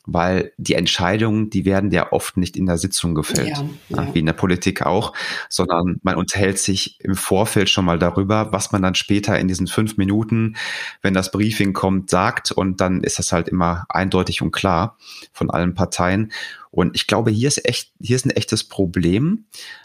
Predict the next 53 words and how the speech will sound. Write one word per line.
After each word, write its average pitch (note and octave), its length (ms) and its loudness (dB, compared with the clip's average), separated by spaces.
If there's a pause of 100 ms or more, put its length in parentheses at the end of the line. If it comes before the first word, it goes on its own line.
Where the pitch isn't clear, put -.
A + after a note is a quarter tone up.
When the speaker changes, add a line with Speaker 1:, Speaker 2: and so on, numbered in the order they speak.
Speaker 1:
weil, G#2+ 680 2 (300)
weiß E2 200 -4
ich F2+ 60 -2
nicht, E2 100 0
ich F2+ 60 -2
sag F#2 140 -2
mal F#2 180 0
halt F#2 180 0
zwei, F2+ 280 2
drei G2 260 0
Bereichsleiter, A2 720 0
die A2+ 80 0
das G2 160 0
sonst F#2+ 220 0
immer A#2+ 180 2
so A#2 100 0
gemacht - 380 0
haben, G#2+ 300 0
„Komm G#2 160 2
mal G2 80 2
kurz G#2 260 0
in G2 60 0
mein E2 100 4
Büro, A2 340 2
wir G#2+ 60 0
sprechen - 320 -2
über G2+ 120 2
das G2+ 120 -2
Thema, G#2 400 2
gehst G2 320 -2
du F#2+ 60 2
mit?“ G#2+ 280 0
„Jo, F2 220 2
geh E2+ 140 2
ich - 120 -4
mit.“ C2 260 -2 (500)
Und F2 240 2
ich - 100 -6
glaube, G2 320 0 (100)
das C#3 300 0
ist - 100 -2
momentan A#2+ 840 0
ein G2 60 0
Problem, G2+ 680 0 (440)
weil G#2+ 100 0
man A#2 140 0
da A2 80 4
nie B2 320 2
weiß, B2 680 0
ob F#2+ 160 0
jemand G2+ 380 2
was F#2 160 0
mitschneidet, - 840 0